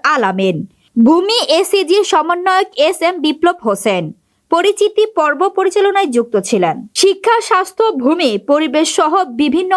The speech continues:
খাতে বিভক্ত হয়ে অংশগ্রহণকারীরা স্থানীয় পর্যায়ে দুর্নীতি বিরোধী সামাজিক আন্দোলনের চ্যালেঞ্জ ও উত্তরণ বিষয়ে তাদের মতামত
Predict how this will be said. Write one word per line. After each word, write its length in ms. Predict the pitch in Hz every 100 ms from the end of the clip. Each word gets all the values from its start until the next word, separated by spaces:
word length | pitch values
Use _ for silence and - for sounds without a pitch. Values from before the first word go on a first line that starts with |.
| 370
খাতে 320 | 330 339 269 208
বিভক্ত 440 | 208 240 254 254
হয়ে 320 | 262 247 277 349
অংশগ্রহণকারীরা 880 | 262 254 247 262 262 254 254 254 254 254 - - 277 320
স্থানীয় 400 | - 403 392 415
পর্যায়ে 540 | 415 302 269 349 269 254
দুর্নীতি 520 | 240 302 320 330 330 285
বিরোধী 440 | 277 285 269 294
সামাজিক 560 | 269 330 302 349 415 403 -
আন্দোলনের 640 | 277 294 311 311 302 302 302 - _
চ্যালেঞ্জ 420 | - 302 349 427 - -
ও 100 | 262 262 269
উত্তরণ 480 | 339 - 370 359 359
বিষয়ে 460 | 240 302 - 381 214
তাদের 340 | 233 233 254 247
মতামত 460 | 269 277 320 330